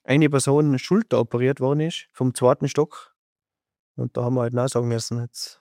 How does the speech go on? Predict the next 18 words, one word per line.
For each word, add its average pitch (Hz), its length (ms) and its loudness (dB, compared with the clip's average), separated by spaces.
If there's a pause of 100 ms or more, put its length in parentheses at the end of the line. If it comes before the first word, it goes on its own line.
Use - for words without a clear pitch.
muss 143 160 0
die 143 80 -2
Person 147 300 4
auf 135 80 2
die 131 100 -10
Zähne 156 260 2
beißen, 156 340 2
das 139 120 -2
konnte 151 240 -2
jetzt 131 80 -8
kurz 143 260 -4
weh 131 120 2
tun, 165 240 2 (580)
aber 131 220 -2
sie 127 120 -2
muss 131 220 0
echt 170 220 -2
raus 107 200 -2